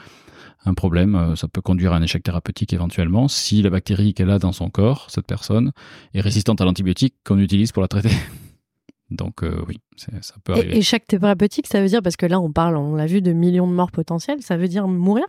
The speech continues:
Speaker 2: forcément ?
Speaker 1: Oui, ça veut dire mourir. On peut, on peut mourir,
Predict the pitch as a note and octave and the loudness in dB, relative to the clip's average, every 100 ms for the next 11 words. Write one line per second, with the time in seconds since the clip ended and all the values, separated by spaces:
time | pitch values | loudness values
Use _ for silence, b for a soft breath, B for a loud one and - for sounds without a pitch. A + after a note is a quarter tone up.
0 | - - - D#4+ - _ b b b b | -6 -8 -6 -6 -8 _ b b b b
1 | b b b b b b b b - A2+ | b b b b b b b b -2 2
2 | A3 E4 - A2+ A2 A2+ A2 A2+ A2+ F#3 | 4 2 2 2 2 2 2 2 2 2
3 | F3+ A#2+ A#2+ - A#2+ A#2 A#2+ C3 C3 C#3 | 2 2 0 0 -2 2 2 2 4 4
4 | C3 G2 | 2 -2